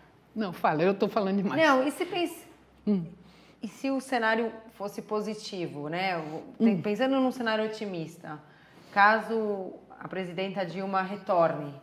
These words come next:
Speaker 1: Uhum.
Speaker 2: quais seriam os ajustes que ela deveria fazer na questão da Seguridade Social?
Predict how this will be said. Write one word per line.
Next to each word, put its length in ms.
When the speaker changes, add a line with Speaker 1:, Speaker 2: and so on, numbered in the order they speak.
Speaker 1:
Uhum. 320
Speaker 2:
quais 220
seriam 260
os 100
ajustes 800
que 100
ela 120
deveria 580
fazer 840
na 100
questão 240
da 80
Seguridade 640
Social? 680